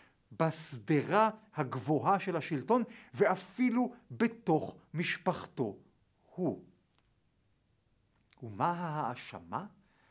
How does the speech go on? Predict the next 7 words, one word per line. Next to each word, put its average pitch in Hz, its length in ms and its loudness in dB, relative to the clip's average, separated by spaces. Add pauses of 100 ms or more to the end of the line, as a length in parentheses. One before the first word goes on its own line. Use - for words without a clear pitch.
(120)
שמטיח 98 680 -2
דומיטיאנוס 131 960 -2 (440)
בכמה 131 520 2
מעוזריו 147 680 2 (360)
הקרובים 147 720 0
ביותר, 175 580 2 (440)
אפילו 247 720 2